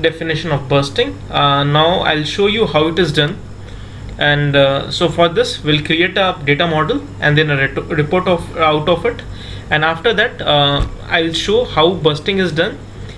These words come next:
and how we send the, uh, report or our output to the different destinations. So, uh, I'll begin with creating the data model.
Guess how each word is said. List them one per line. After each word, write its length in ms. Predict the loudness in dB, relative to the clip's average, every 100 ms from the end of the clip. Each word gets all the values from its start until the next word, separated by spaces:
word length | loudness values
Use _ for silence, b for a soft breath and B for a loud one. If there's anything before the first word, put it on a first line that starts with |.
| -6
and 240 | 0 0 0
how 240 | 2 2
we 260 | 2 -2 -4
send 380 | 0 0 0 0
the, 320 | 0 2 2
uh, 260 | 2 0 0
report 520 | -2 2 2 2 -4 -12 B B B B B
or 100 | 2
our 140 | 4 4
output 540 | 2 -2 -6 -6 -6 -12 -10 -4
to 80 |
the 220 | 0 0 -2 -10 -12 -10 -4
different 280 | 0 0 0
destinations. 720 | -2 -2 -4 -4 -8 -10 -12 B B B B B B B B -4
So, 420 | 2 4 4 2
uh, 60 |
I'll 480 | 2 4 4 2 -2
begin 360 | 0 0 0 -4
with 200 | -8 -2
creating 320 | -2 -2 -4
the 80 | -2
data 280 | -2 0 0
model. 360 | 0 -2 -2